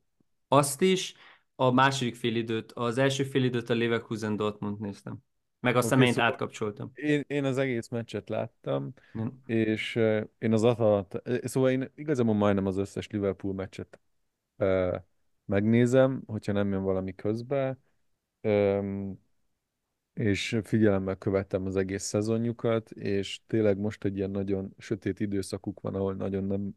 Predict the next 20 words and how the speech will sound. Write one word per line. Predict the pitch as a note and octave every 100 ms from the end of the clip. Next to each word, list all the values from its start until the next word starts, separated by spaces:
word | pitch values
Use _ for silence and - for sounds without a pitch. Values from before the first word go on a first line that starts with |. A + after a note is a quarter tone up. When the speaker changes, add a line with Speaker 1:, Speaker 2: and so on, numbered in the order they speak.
| _ -
Speaker 2:
megy | F#2+ F#2+
a | G2
szekér. | - G2 - A#2 B2 _ _ _ _ _ _ _ _ _ _ _ _ _ _ _ _ _ _ _ _ _ _ _ _
De | A2 G2+ G2 G2 G2+ G2+ _ - - _ _ -
az | A2
egész | A#2+ G#2 G2+
csapatnak, | - G2 A2 A2+ G#2+
szóval | - G#2+ G2+ G2+ G2 F2+ _ _ -
alig | A2+ A2 G2+
van | G2 F#2+
kivétel, | G2+ G2 G2+ - G2
akit, | F#2+ F#2+ -
akit | G2+ - G2+
lehetne | - F#2+ F#2 G#2
mondani, | F#2+ G2 F#2+ F#2+
hogy | F#2
valamilyen | F#2+ F#2+ F#2
kimagasló | F#2 G#2 F#2+ F#2 G2+ F#2+
teljesítményt | F#2 G#2 F#2+ - F2+ G2 F#2+ G2+
nyújt. | A2+ A#2